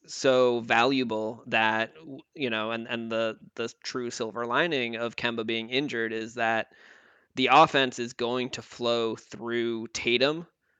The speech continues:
as much as anybody and force him to be a primary, um, creator and, and kind of continue to evolve his game in that way, the way he did through the playoffs, and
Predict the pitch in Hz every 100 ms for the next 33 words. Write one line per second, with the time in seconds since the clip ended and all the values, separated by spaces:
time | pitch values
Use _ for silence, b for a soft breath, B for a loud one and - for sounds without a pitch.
0 | - 120 120 123 123 120 117 120 117 117
1 | 117 131 139 113 110 107 - 131 127 -
2 | 123 127 113 113 110 - 120 117 113 107
3 | 104 98 - 113 104 101 101 _ _ _
4 | _ _ - 127 123 117 110 98 - -
5 | 117 113 113 117 117 113 110 120 - 127
6 | 127 117 110 110 101 110 120 107 104 107
7 | 107 104 101 95 104 104 104 95 107 107
8 | 123 127 123 117 113 110 120 110 107 101
9 | 104 104 104 104 - 117 110 107 107